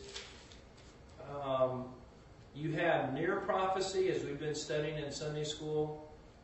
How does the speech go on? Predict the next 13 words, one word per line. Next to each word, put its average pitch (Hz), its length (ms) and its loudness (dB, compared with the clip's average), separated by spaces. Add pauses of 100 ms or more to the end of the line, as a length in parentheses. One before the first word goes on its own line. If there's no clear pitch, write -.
(160)
where 127 160 4
God 143 540 4
brings 143 400 -2 (220)
near 160 240 0
prophecy 143 880 -2 (360)
as, 123 520 4
yes, - 380 0 (560)
Jerusalem's 147 540 -2
gonna 127 180 -4
fall, 131 640 2 (520)
but - 600 4 (300)
there's 151 260 4
a 139 220 2